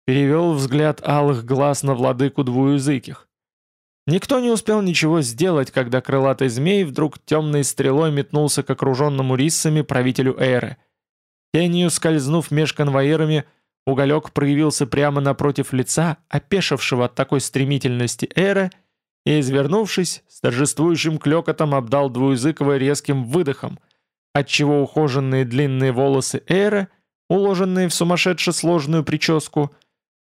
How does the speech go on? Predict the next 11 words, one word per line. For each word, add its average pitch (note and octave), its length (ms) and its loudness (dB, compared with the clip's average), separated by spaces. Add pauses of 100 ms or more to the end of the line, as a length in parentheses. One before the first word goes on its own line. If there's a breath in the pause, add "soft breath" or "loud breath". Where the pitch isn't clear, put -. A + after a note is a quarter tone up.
(140)
вспыхнули C3+ 520 0
факелом. - 600 -4 (1000)
Джорр, F3 540 0
стоявший D#3 580 0
рядом, D3 400 0 (160)
первым D3 360 0
оценил C#3 400 0
новый C3+ 360 2
стиль B2 320 -2
владыки C3 500 0
змееязыких, C3 960 0